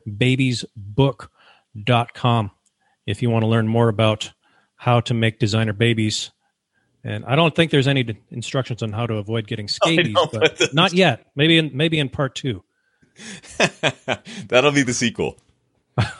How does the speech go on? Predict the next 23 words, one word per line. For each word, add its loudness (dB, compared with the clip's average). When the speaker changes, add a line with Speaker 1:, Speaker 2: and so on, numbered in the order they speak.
Speaker 1:
Okay. -6
All 4
right. 6
Well, -4
Abel, 4
it's 2
been 4
a 4
pleasure 4
to 2
meet 2
you 4
and -2
get 0
to -4
know 2
you 4
a 2
little 2
bit. 2
And -2
I 0
hope, -4